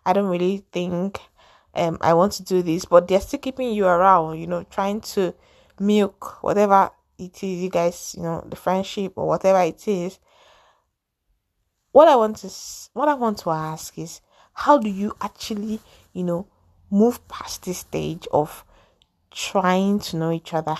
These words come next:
And they're like, "Oh, you have to, you really can't know so much, so you have to talk a bit more." Is it my personality? Because I don't understand. Sometimes I used to wonder, is it that, because someone like me,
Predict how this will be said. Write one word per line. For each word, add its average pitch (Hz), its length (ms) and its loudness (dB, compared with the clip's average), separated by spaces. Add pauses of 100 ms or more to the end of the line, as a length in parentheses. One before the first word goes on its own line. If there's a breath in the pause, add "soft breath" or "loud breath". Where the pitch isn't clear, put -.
(200)
And 160 220 -4
they're 160 100 2
like, 160 240 -2 (340 loud breath)
"Oh, 190 200 2
you 185 160 -2
have - 420 -4
to, 180 180 -6 (240 soft breath)
you 190 140 -8
really 196 160 0
can't 196 300 -4
know 185 120 0
so 208 240 -4
much, 180 360 -2 (200 soft breath)
so - 160 -8
you 180 100 -2
have 196 200 -6
to - 100 -16
talk - 220 -4
a 196 60 -4
bit - 240 -10
more." 190 320 -2 (600 soft breath)
Is 262 180 0
it - 100 0
my 214 140 4
personality? 220 920 -2
Because - 280 -6
I 254 100 -2
don't 330 240 -6
understand. 196 460 -2 (340 soft breath)
Sometimes - 240 -2
I 302 40 4
used 330 180 -4
to 196 80 -6
wonder, 190 420 2 (320 soft breath)
is 254 140 -2
it 339 100 2
that, - 220 4
because - 340 -2 (220)
someone 415 260 4
like 208 220 0
me, 208 240 -2